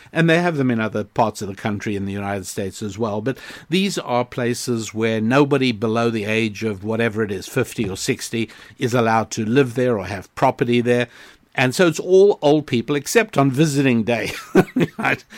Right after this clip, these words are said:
Now, there's no formal visiting day, but it kind of is like that. And so, you know, if, if, uh, grandpa and grandma down the road are having grandchildren visit, there's a sort of uptick of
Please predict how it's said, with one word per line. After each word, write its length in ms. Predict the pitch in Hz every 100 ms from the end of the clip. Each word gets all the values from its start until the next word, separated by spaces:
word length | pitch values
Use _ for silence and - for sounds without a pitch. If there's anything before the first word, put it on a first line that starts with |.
| -
Now, 220 | 170 135
there's 180 | 127 127
no 140 | 123
formal 400 | - - 135 98
visiting 400 | 98 104 107 104
day, 140 | 107 113
but 260 | 123 - -
it 160 | 147
kind 240 | - 220 156
of 140 | 120
is 160 | 123 113
like 260 | 120 117
that. 240 | 104 92 - - - - -
And 220 | 127 127
so, 440 | - 143 135 117 - _
you 120 | - 147
know, 120 | 113
if, 260 | 117 - -
if, 380 | 127 120 - -
uh, 220 | 117 113
grandpa 600 | 101 104 123 139 139 135
and 140 | 123 110
grandma 420 | 123 127 113 107
down 260 | 110 110
the 80 | 113
road 220 | 123 123
are 120 | 104 101
having 360 | 113 113 110
grandchildren 640 | 104 117 123 - 127 127 147
visit, 400 | 202 202 139 143 - - - -
there's 220 | 143 135
a 60 | 135
sort 240 | - 156
of 200 | 143 120 - _ -
uptick 560 | 233 - - 139 - 123
of 260 | 117 -